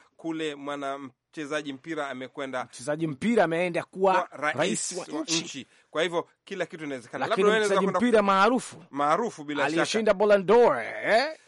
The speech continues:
Speaker 2: Mwana-,
Speaker 1: Lakini
Speaker 2: mwana-,
Speaker 1: sasa
Speaker 2: mwana
Speaker 1: basi
Speaker 2: soka
Speaker 1: wewe
Speaker 2: pekee
Speaker 1: naye
Speaker 2: kutoka
Speaker 1: mwandishi
Speaker 2: Afrika.
Speaker 1: habari
Speaker 2: Alafu
Speaker 1: mashuhuri anaweza kuchukua urais.
Speaker 2: <laughs> Alafu Zau Shukuru pia katika michuano ya sekafa pale Kenya.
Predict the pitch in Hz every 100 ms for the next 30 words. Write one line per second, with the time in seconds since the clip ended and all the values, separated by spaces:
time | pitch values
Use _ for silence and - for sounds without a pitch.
0 | _ 147 160 180 180 185 185 185 202 185
1 | 202 220 208 214 202 220 220 208 190 190
2 | 208 214 208 196 214 208 196 190 - 392
3 | 330 - 196 170 202 214 196 - 208 190
4 | 185 190 196 180 208 233 214 180 196 226
5 | 208 214 233 196 175 - 175 139 - _
6 | _ - 151 151 160 151 143 165 208 202
7 | 196 190 _ _ 123 127 - - - 131
8 | - 95 - 120 104 82 - - - 90
9 | 78